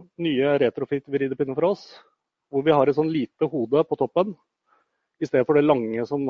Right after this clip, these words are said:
er det tradisjonelle, som gjør at, eh, selv om den stikker litt inn i låskassa, så,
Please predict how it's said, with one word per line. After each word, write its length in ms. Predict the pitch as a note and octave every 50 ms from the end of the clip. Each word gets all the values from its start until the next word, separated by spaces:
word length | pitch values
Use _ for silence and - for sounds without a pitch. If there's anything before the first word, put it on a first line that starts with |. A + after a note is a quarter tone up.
| A#2+
er 220 | B2+ B2+ B2 C3 C#3+
det 200 | C#3+ C3+ C3+ A#2
tradisjonelle, 640 | - - B2+ B2 B2+ - C3+ A#2 A2 G#2+ B2 D#3 E3+ - _ _ _ _ _ _ _ _ _ _ _ _ _ _ _ _ _ _
som 140 | E3 D3+
gjør 280 | C3 A#2+ A#2+ A#2+ C3+ C#3
at, 160 | C#3+ - _ -
eh, 160 | D3 C#3+ C#3+ -
selv 280 | - D3+ B2+ B2+ C#3
om 60 | C#3
den 200 | B2+ B2+ C3+ C#3 B2+
stikker 340 | - _ B2 - - C#3 B2+
litt 140 | C3+ C3 - C3
inn 180 | B2+ A#2 B2+
i 140 | B2+ C3 B2+ B2+ B2+ B2+ A#2+ A#2 B2 C#3 _ _ -
låskassa, 500 | C#3 A2+ - - A#2+ A2 D3 D3+ E3 D3+ - _ _ _
så, 200 | _ - D3 C3+